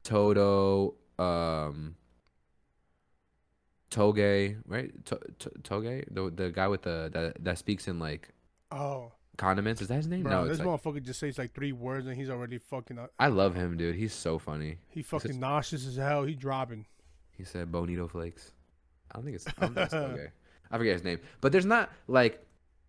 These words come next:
Speaker 1: okay, what I mean by, like, heavy hitters, like, near Gojo level. Like, who's left, bro? Miguel, Yuta?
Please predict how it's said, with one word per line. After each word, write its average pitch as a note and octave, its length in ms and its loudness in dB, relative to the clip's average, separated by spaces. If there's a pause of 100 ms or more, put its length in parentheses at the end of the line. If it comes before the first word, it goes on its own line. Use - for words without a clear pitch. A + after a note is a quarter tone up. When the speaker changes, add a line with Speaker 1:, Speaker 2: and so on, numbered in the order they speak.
(140)
Speaker 1:
okay, G2+ 380 4 (160)
what C3 200 8
I D#3+ 80 10
mean F3 220 6
by, B2+ 80 10
like, G#2+ 200 8
heavy A#2 320 4
hitters, G#2+ 360 4
like, F2+ 320 2
near G2+ 340 2
Gojo F2 400 2
level. D2+ 340 -4
Like, D#2+ 220 -4
who's D#3+ 300 2
left, D2 420 -4
bro? F2 220 -2
Miguel, E2 560 2
Yuta? G2+ 600 0